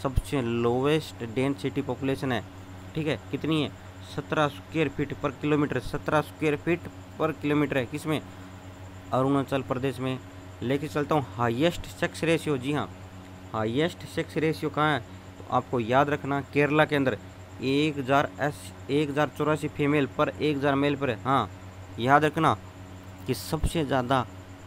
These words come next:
कौन से state के अंदर, ये question बनता है हर, अ, exam में question बनेगा। हो सकता है ये राजस्थान सीएचओ के अंदर क्वेश्चन बन जाए कि highest sex ratio कहाँ है, तो आपको याद रखना highest sex ratio है केरला के अंदर एक हज़ार चौरासी female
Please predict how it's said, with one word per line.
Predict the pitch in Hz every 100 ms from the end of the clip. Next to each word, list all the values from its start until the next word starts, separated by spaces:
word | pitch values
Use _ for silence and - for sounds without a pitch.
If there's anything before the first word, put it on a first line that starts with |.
| -
कौन | 147 170
से | 170 160
state | - 147 143
के | 135
अंदर, | 139
ये | 131 135
question | 160 156 156
बनता | 143 143 165
है | 127
हर, | 143 - - -
अ, |
exam | 135 135 127 143
में | 147
question | 143 139 131
बनेगा। | 139 151
हो | 127
सकता | 139 - 147
है |
ये | 143
राजस्थान | 139 143 147
सीएचओ | 135 131 -
के | 139
अंदर | 135 131 - - - -
क्वेश्चन | - 139 135
बन | 123
जाए | 135
कि | 156 143 - - - 110
highest | 110 113 160 185 - - 113
sex | 165 -
ratio | 151 151 151
कहाँ | - 135
है, | 139 131 - - - -
तो | - -
आपको | 131 127 127
याद | 117 135 143
रखना | 143 139 135 - - -
highest | 113 113 135 156 147
sex | 135 151 -
ratio | 139 143 143
है | 139
केरला | 139 - 143 147 147
के | 139
अंदर | 123 98 - - - -
एक | 123 147 165 156
हज़ार | 123 135 135 123 -
चौरासी | - 139 147 151 151
female | - 135 123 135 160